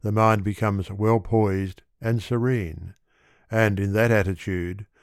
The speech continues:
full power and capacity is applied where attention is directed. The mind that concentrates well does not work in the commonplace sense of that term.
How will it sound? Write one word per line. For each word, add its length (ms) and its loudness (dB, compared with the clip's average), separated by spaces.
full 240 4
power 400 2
and 140 -4
capacity 520 -2
is 120 -2
applied 680 -4
where 160 2
attention 480 -2
is 160 -8
directed. 720 -6
The 100 -2
mind 360 4
that 140 -2
concentrates 640 -2
well 540 -2
does 160 0
not 200 2
work 400 2
in 80 -2
the 80 -4
commonplace 640 0
sense 420 -4
of 180 -8
that 340 -2
term. 540 -8